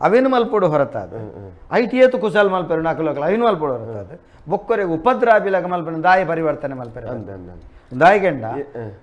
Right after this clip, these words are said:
Speaker 1: ಆ, ಉಂದೇನು ಈರು ಒಂಜಿ ಯಜಮಾನ ಅದು.
Speaker 2: ಅಂದ.
Speaker 1: ಉಂದೇನು ಆಯ್ನ ಆತು
Speaker 2: ಎಂಕುಲು
Speaker 1: ಉಂದೇನು?
Speaker 2: ಒಂದೆ ಜಿಲ್ಲಾ ಸಂಘದ ಬತ್ತಿರ್ದು, ಆ ನಿತ್ತೆ ದ-, ದೈವಾರ ಸಮಿತಿ ಜಿಲ್ಲಾ ಅಧ್ಯಕ್ಷರು ಬಂದು ಎನ್ನ ಎಂಕುಲು ನಾಲ್ಕು ಎನ್ನ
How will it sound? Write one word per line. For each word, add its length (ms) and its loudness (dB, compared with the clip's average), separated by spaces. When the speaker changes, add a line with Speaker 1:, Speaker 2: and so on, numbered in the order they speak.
Speaker 1:
ಆ, 140 2
ಉಂದೇನು 720 0
ಈರು 220 0
ಒಂಜಿ 540 -4
ಯಜಮಾನ 460 4
ಅದು. 200 -6
Speaker 2:
ಅಂದ. 240 -10
Speaker 1:
ಉಂದೇನು 200 -4
ಆಯ್ನ 200 -2
ಆತು 100 0
Speaker 2:
ಎಂಕುಲು 200 0
Speaker 1:
ಉಂದೇನು? 200 -2
Speaker 2:
ಒಂದೆ 280 -6
ಜಿಲ್ಲಾ 280 2
ಸಂಘದ 300 0
ಬತ್ತಿರ್ದು, 500 -2
ಆ 40 0
ನಿತ್ತೆ 560 -4
ದ-, 40 -10
ದೈವಾರ 340 0
ಸಮಿತಿ 300 -6
ಜಿಲ್ಲಾ 240 0
ಅಧ್ಯಕ್ಷರು 380 -4
ಬಂದು 160 -6
ಎನ್ನ 180 -4
ಎಂಕುಲು 260 -6
ನಾಲ್ಕು 240 -8
ಎನ್ನ 140 -6